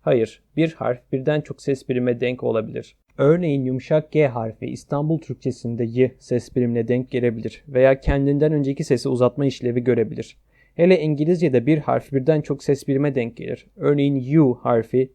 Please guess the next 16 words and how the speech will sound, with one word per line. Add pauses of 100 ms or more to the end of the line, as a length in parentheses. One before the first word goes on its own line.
not
kelimesinde (100)
a (120)
sesine, (400)
put
kelimesinde
ı
sesine (240)
ve
unit
kelimesinde
de
u
sesine
denk
gelir.